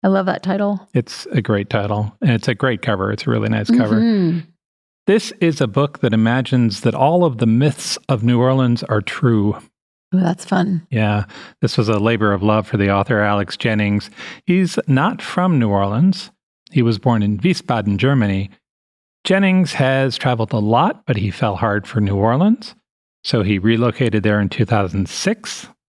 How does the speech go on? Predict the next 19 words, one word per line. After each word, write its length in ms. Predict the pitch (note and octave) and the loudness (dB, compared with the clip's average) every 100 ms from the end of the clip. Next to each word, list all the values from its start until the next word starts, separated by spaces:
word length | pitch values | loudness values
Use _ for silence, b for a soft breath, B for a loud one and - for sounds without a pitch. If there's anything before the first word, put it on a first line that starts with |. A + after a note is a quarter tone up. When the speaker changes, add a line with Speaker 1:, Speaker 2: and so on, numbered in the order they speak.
| _ | _
Speaker 2:
He 140 | - C#3 | -2 -2
says 240 | - A#2+ | 0 -2
a 80 | A2 | -2
spirit 580 | - - - D#3 C#3+ - | -4 -6 -2 2 2 0
came 220 | - A#2+ A#2 | -2 0 0
to 60 | |
him 200 | A2 A#2+ | 0 2
in 80 | G#2+ | 0
a 80 | G2 | 0
dream 420 | E2+ A2+ C3+ C#3+ | 0 0 2 2
and 180 | G2 F#2+ | 0 -2
told 240 | - C3+ C#3 | -2 0 2
him 120 | A2 | 2
to 60 | G2 | 2
move 420 | G2+ B2+ B2 - | 2 2 0 -2
there. 440 | G#2 F#2 F2+ - - | -2 -2 -4 -6 -4
Speaker 1:
Whoa. 880 | G3 F#3+ F#3+ F3+ F3+ F#3 F#3 - - | 0 2 2 2 0 0 -2 0 0
Speaker 2:
Yeah. 1000 | - C#5 C5 D#5+ C#5 - - G3+ - | 0 -2 -6 -6 -4 -6 -4 -6 -2
<laughs> 40 | - | -6